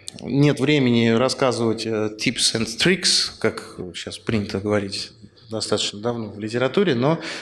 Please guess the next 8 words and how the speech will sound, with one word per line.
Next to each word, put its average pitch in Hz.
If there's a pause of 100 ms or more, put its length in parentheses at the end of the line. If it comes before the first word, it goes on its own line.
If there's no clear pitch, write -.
(160)
э, 120 (140)
это 151
позволяет 135
удалить 123
опухоль 135
практически -
любой 120
локализации. 117